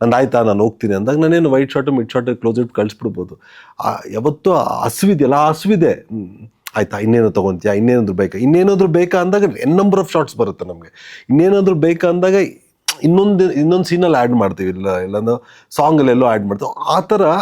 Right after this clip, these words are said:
ಆ್ಯಡ್ ಆಗ್ತಾ ಹೋಯ್ತು ರಾಜೀವ್ ಅಣ್ಣದು. Because ಅಲ್ಲಿ ಕಡೆಯಿಂದ ರೆಸ್ಪಾಂಡ್ ನಮ್ಗೆ ಹಂಗಿದ್ದಾಗ ಇದು ಮಾಡೋಣ, ಇಮಿಡಿಯೇಟ್ ಬರ್ತಿತ್ತು, ಇದು ಮಾಡೋಣ, ಕಥೆಲಿ ಏನ್ ಬೇಕಿತ್ತು ಅದೆಲ್ಲ. ಇನ್ನು ತಂದೆ ಕ್ಯಾರೆಕ್ಟರ್ actually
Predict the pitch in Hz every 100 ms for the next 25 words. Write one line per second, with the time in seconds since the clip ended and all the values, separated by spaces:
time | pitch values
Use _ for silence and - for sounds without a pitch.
0 | - - 135 180 196 185 208 185 135 107
1 | 90 82 82 82 104 107 98 90 85 78
2 | - - - _ 165 196 240 190 165 165
3 | - 190 214 247 240 233 160 - - 220
4 | 226 220 196 170 175 165 160 180 156 160
5 | 165 139 143 156 113 - 139 156 160 139
6 | 98 95 - 117 139 147 135 101 98 135
7 | 170 165 175 170 170 180 160 165 196 -
8 | - - - 156 151 135 175 196 190 180
9 | 175 147 - 180 185